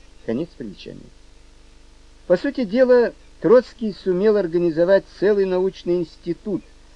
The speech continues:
по производству своих новых произведений и переизданию уже публиковавшихся. Не случайно, скажем, когда с тысяча девятьсот тридцать третьего года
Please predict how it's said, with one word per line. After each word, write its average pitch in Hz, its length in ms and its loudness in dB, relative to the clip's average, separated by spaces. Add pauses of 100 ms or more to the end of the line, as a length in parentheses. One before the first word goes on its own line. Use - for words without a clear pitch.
(120)
по 147 100 -2
производству 135 800 0
своих 131 400 -4
новых 127 440 -2
произведений 127 840 -6 (420)
и 139 120 -2
переизданию 147 840 -2
уже 139 360 -2
публиковавшихся. 113 680 -10 (1300)
Не 220 140 0
случайно, 214 520 0
скажем, 143 460 -2
когда 127 480 0
с - 300 -16
тысяча 143 260 -6
девятьсот 123 440 -6
тридцать 123 440 -10
третьего 123 380 -8
года 110 420 -4